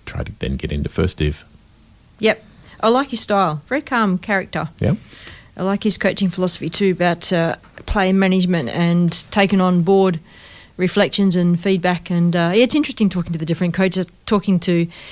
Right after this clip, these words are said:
Speaker 2: Graham Normanton last week. I like Graham. He's, uh, always upfront about, you know, how it is, and, um, he's got a definite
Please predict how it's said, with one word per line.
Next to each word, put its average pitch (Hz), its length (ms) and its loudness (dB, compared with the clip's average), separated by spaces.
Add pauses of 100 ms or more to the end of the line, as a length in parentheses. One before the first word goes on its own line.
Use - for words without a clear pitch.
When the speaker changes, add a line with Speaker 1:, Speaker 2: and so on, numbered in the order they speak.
(140)
Speaker 2:
Graham 185 220 2
Normanton 175 720 2
last 180 360 2
week. 185 140 0
I 208 60 2
like 208 240 2
Graham. 170 320 0
He's, 180 320 0
uh, 175 240 2
always 196 180 4
upfront 196 380 0
about, 180 580 0
you 185 80 2
know, 180 100 2
how 185 220 2
it 180 80 2
is, 202 220 2
and, 175 280 2 (520)
um, 175 220 2
he's 180 100 2
got 190 160 2
a 180 100 4
definite 185 440 0